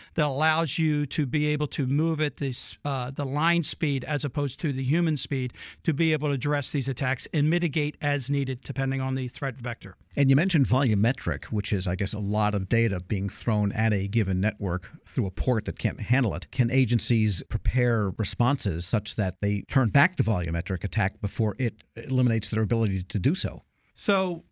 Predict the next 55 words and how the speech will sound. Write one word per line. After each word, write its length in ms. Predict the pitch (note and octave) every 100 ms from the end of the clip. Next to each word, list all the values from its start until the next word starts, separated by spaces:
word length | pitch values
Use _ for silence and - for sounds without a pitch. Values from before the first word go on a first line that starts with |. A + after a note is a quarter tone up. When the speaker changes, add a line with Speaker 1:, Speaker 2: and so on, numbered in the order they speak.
| _
Speaker 1:
legally, 480 | F#3 D4 C4 G#3 F#3
you 200 | E3+ D3+
can't 320 | - F3+ C#3
turn 300 | - F#3 D3+
back 320 | C#3+ D3+ -
the 140 | C#3+ C3
attack 340 | B2+ C#3 B2+
traffic 400 | - C3+ - B2+
just 260 | - B2 D#3+
yet. 240 | C3+ - _ _ -
But 180 | F#3 D#3
what 200 | E3+ F3+
you 140 | E3+
can 380 | - G3+ A#3+ A#3
do 380 | D#3 C#3+ C3+ D3+
is, 540 | E3 D3 C#3+ C3 B2 -
is 240 | D3 C3
drop 420 | - D#3 D#3 D#3
the 160 | - C#3+
attack 340 | C3 D3 C3+
traffic 480 | - C#3+ C3 C#3 B2 -
at 160 | C#3
the 140 | C3 C3
edge. 400 | G#2 - - - - - - -
So 240 | - D#3+
basically, 920 | C#3 F3+ F#3 - D#3 E3 D#3 D3 C3+ - _ -
the 280 | D3+ D#3+ D#3
average 340 | D#3+ E3+ F3 F3
infrastructure 640 | E3 D#3+ - D#3+ D3 D3+
coming 240 | E3 D3+
into 220 | D3 D3 C#3+
a 40 |
data 280 | C3+ C#3+ C#3
center 280 | - C#3 C3
is 140 | B2
a 40 |
ten 240 | C3 D3+ C#3
gig 280 | C3 C#3 -
pipe. 300 | C#3+ C#3 -
You 160 | A#3+ C3+
know, 140 | C3+
there 180 | C#3+ D3+
are 60 |
very 300 | C#3 D3+ C#3+
few 240 | C3 E3+ D3+
that 100 | C3+
have 240 | C3 A#2+
larger 400 | B2 D3 D#3+ D#3+
than 160 | C3+ C3
ten 240 | C3 B2+
gig 280 | B2+ B2+ A#2+
pipes, 320 | C3 B2+ -
but 100 | -
we're 200 | F3 G3+
seeing 380 | G3+ F#3+ E3 D3